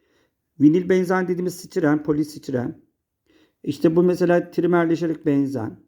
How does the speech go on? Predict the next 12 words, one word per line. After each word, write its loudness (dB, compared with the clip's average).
gibi. -4
Biraz 0
A 2
Y 2
T -2
ayarında 0
bilgiler -2
veriyorum. -4
Dikkat -6
ediniz, 0
diğer 4
arkadaşlar -4